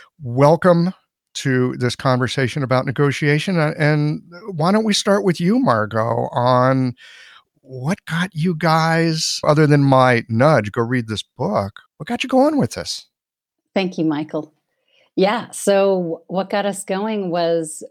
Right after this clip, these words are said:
Speaker 2: we were paying attention and noticed that you mentioned this book three times, once with Nick, once with me, and once with the three of us together, at least. And so, um, I don't remember, Nick, if we decided to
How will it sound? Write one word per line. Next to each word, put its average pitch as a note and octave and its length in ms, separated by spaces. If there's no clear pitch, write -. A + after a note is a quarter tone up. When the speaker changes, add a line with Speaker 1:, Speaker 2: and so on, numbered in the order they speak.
Speaker 2:
we F#3 420
were F3 180
paying F3+ 360
attention E3 640
and D3+ 360
noticed D3+ 680
that D#3 220
you D#3 240
mentioned D#3 500
this C#3+ 160
book C#3+ 400
three F#3 180
times, D#3+ 540
once E3 380
with D#3+ 200
Nick, D#3+ 300
once D3 300
with D3 180
me, D#3 180
and C#3+ 160
once C#3 320
with C#3+ 160
the C3+ 80
three D#3 220
of C3+ 140
us B2 180
together, C3+ 560
at D3+ 180
least. D#3+ 600
And E3 240
so, D#3 680
um, D#3+ 320
I F3 140
don't G3+ 260
remember, A3 420
Nick, G3 240
if - 160
we G3+ 100
decided F#3 560
to E3 360